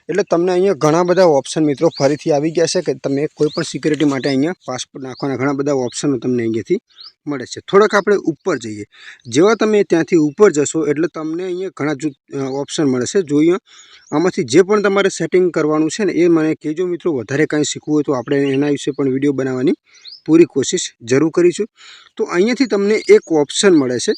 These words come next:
એ કયું ઓપ્શન છે? તો એ તમને કહું, ગુજરાતીમાં જ લખેલું છે, પાવર ઓફ કરવા માટે પાસપોર્ટ આવશ્યક છે.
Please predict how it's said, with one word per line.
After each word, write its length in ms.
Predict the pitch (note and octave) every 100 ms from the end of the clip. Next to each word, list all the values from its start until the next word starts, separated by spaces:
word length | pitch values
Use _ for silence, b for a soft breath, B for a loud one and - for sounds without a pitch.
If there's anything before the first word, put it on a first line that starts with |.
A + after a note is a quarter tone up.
| -
એ 100 | D3
કયું 420 | D#3+ E3 F#3 D#3
ઓપ્શન 260 | D3 - D3+
છે? 160 | - A3
તો 160 | -
એ 100 | D3+
તમને 280 | C#3+ D3 C#3
કહું, 220 | F3+ F#3
ગુજરાતીમાં 560 | C#3+ C3 F3 E3+ G3 G3
જ 20 |
લખેલું 360 | C#3 C#3 C#3+ C3+
છે, 140 | D#3 A3+ b b b -
પાવર 320 | D3 E3+ D#3+
ઓફ 120 | F3+ _
કરવા 240 | - D#3 D#3+
માટે 300 | C#3+ C3+ E3+ -
પાસપોર્ટ 480 | C#3+ C3+ - - E3 C#3+
આવશ્યક 480 | C3 C3 - D3
છે. 240 | C3 -